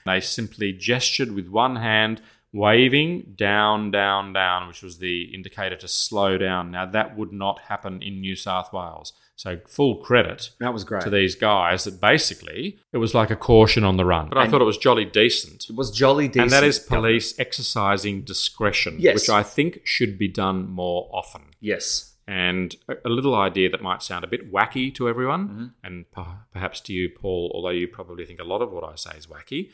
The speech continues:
Speaker 1: but I think in terms of a P R exercise, something that I've thought about in New South Wales would be that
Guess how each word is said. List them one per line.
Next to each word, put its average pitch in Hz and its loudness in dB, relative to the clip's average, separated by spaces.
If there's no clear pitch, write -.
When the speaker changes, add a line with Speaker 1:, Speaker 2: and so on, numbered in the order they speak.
Speaker 1:
but 101 -2
I 95 4
think 110 2
in 120 -2
terms 123 2
of 98 -2
a - -12
P 120 0
R 110 6
exercise, 90 -4
something 92 -4
that 82 -10
I've 120 0
thought 110 0
about 104 -2
in 92 -10
New 104 -2
South 120 -4
Wales 87 -4
would 85 -12
be 87 0
that 87 -6